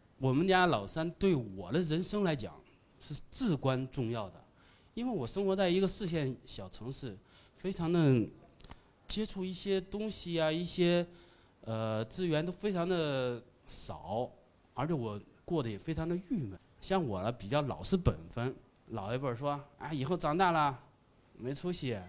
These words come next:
混不开。”后来长大了，真是不吸烟不喝酒，宅男加直男，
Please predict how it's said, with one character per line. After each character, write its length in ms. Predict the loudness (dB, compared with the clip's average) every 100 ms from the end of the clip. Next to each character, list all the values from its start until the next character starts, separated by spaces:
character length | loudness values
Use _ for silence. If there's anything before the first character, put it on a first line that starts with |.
| -8
混 180 | -4 -4
不 80 |
开。” 380 | -2 -2 -2 -4 -8 _ -20 -20 -14
后 140 | -6
来 60 | -4
长 180 | -4 -4
大 100 | -4
了， 140 | -4
真 180 | -2 -4
是 180 | -4 -10 -16 _ _ -2
不 100 | 0
吸 260 | 0 0
烟 200 | 2 2
不 80 | 0
喝 180 | -2 -2
酒， 240 | -2 -8 -14 _ _ -6
宅 260 | 2 2
男 340 | 4 4 2 -2 -14 _ 0
加 220 | 4 6
直 320 | 4 -6 -4
男， 260 | -2 -2